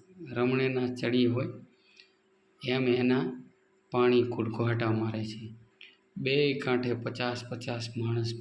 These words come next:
પૂર ઉતારવાની રાહ જોતું બેઠું છે.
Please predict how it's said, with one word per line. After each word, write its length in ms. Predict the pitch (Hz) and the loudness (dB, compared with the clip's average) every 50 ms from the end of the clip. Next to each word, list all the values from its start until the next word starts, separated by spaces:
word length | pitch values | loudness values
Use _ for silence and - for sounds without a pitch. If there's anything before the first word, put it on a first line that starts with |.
| - - - | -10 -6 -4
પૂર 240 | 127 127 127 127 | -2 0 0 0
ઉતારવાની 800 | 127 123 123 - - - 127 120 120 120 120 117 117 120 120 117 120 120 - _ _ _ _ _ _ _ _ _ | -2 -4 -4 -4 -4 -2 0 0 0 0 0 0 0 -2 -2 -4 -8 -12 -18 _ _ _ _ _ _ _ _ _
રાહ 300 | 135 113 113 117 117 117 | -8 -4 -2 0 0 0
જોતું 440 | 113 113 113 110 110 110 - 117 110 | 0 0 0 -2 -2 -2 -4 -4 -4
બેઠું 340 | 117 120 113 113 107 113 113 | -2 -4 -4 -6 -6 -8 -8
છે. 300 | 113 - 117 113 113 - | -8 -8 -10 -12 -12 -14